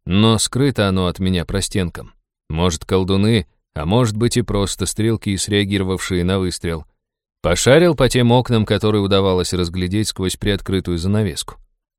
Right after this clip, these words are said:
Пока никого. От Маши тянулась нить силы куда-то в ту сторону, но очень тоненькая, сторожкая. Она не хотела привлечь хоть чьё-нибудь внимание к своей волжбе.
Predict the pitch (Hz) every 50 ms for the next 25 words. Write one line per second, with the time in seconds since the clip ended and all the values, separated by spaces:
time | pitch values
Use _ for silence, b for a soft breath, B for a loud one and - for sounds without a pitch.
0 | _ _ - 69 69 - 87 90 95 110 113 - 151 147 110 67 62 60 - _
1 | _ _ _ _ _ _ _ _ _ _ _ _ _ _ _ _ _ _ _ _
2 | _ - 82 95 104 - 120 131 160 170 - - 180 - - 170 151 147 151 156
3 | 151 123 - 131 131 139 120 - - 120 127 131 139 127 - 113 101 104 104 117
4 | 101 - - 110 98 - - 104 98 98 101 101 98 98 95 90 - - - 82
5 | 87 110 143 143 - 185 170 127 - 107 95 90 85 85 82 80 - 87 82 80
6 | 78 78 - - - - - 127 117 110 90 82 - - - 64 - - - _
7 | _ _ _ _ _ _ - - 95 104 113 113 113 107 98 - 104 95 - 135
8 | 123 110 90 - 101 92 90 98 107 104 95 - - - _ _ - 110 98 -
9 | - - 113 113 110 98 92 85 82 85 - 90 87 90 90 98 117 131 123 104
10 | 98 90 - - - 92 90 87 87 87 87 98 107 110 98 - - - - -